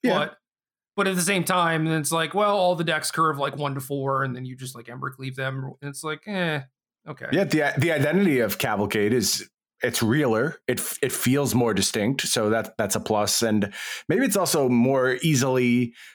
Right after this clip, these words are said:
Speaker 1: specifically interactable. Like, a lot of interaction is just generically good interaction, especially when you look at, like, color hosers and things like,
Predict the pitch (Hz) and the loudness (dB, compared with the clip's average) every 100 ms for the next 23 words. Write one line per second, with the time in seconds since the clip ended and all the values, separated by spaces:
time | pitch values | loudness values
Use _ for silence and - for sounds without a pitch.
0 | - - - 135 - 131 180 196 196 214 | -6 -4 -2 0 0 0 0 2 2 2
1 | 240 - 185 185 190 190 196 214 220 247 | 0 -2 -2 2 2 0 -2 0 0 -2
2 | - _ _ _ - 131 135 - 135 156 | -4 _ _ _ -2 -2 0 0 2 2
3 | 180 165 147 139 127 123 123 104 113 101 | 0 0 0 0 0 0 2 2 0 0
4 | - 98 92 95 113 139 143 139 160 147 | 0 2 2 2 2 2 2 2 2 2
5 | 151 143 160 147 202 - 135 110 98 - | 2 0 0 0 0 2 2 2 2 0
6 | 117 95 90 - 110 85 78 80 78 76 | -2 0 -2 -2 -2 0 0 -2 -2 -4
7 | - 92 101 95 85 85 82 | -2 -2 0 0 0 -2 -2